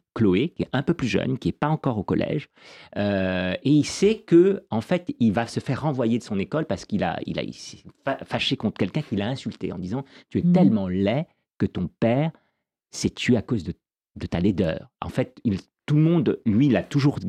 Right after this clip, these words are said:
Speaker 1: gardé secret le, la, le fait que son père soit mort. Et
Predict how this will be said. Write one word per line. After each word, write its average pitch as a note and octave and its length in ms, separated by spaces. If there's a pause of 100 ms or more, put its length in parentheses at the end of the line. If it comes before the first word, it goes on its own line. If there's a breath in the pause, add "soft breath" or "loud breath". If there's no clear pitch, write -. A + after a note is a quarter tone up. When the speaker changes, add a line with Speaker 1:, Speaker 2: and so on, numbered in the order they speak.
Speaker 1:
gardé A2 220
secret A2 440
le, F2 200
la, D#2+ 240
le F2 140
fait - 200
que - 80
son - 140
père A2 220
soit - 140
mort. G#2 340 (880)
Et A#2 460